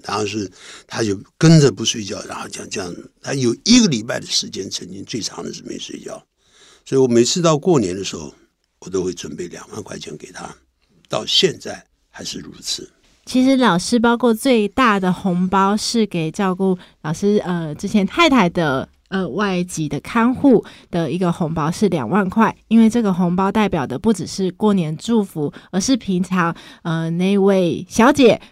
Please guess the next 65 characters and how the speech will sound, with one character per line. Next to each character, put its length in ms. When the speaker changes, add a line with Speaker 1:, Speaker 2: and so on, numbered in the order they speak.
Speaker 2:
她 260
在 300
看 260
护 160
老 160
师 160
太 220
太 120
的 80
时 220
候， 240
中 180
间 220
付 180
出 200
的 120
非 200
常 200
多 140
的 100
心 280
力 100
跟 320
精 240
神， 240
是 180
把 220
老 120
师 140
的 80
太 160
太 160
当 220
成 320
自 140
己 100
的 100
家 240
人 220
一 60
样 180
看 280
待。 200
Speaker 1:
嗯 260
哼。 360
Speaker 2:
嗯， 140
所 120
以 300
这 120
个 100
红 180
包 220
里 160
面 180
充 220
满 140
了 100
老 160
师 220
感 200
谢 200
的 100
心 340
意。 280
好， 260